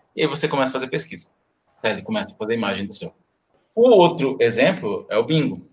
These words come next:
O bingo, ele é completamente construído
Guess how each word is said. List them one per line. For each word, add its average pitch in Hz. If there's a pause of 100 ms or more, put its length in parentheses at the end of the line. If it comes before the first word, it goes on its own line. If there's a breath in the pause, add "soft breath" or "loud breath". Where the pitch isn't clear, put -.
(360)
O 139
bingo, 151
ele 160
é 156
completamente 156 (180)
construído 147